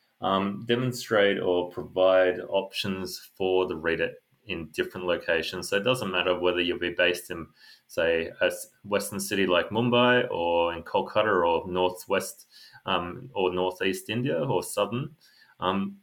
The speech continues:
we've really pr-, tried to provide examples or, um, great role models to aspire to or use resources from. So that could be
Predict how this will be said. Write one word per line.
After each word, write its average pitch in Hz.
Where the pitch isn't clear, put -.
we've 98
really 120
pr-, -
tried 92
to -
provide 85
examples 90
or, 82
um, 85
great 95
role 90
models 143
to 90
aspire 104
to 131
or 98
use 117
resources 85
from. 80
So 104
that 101
could 92
be 90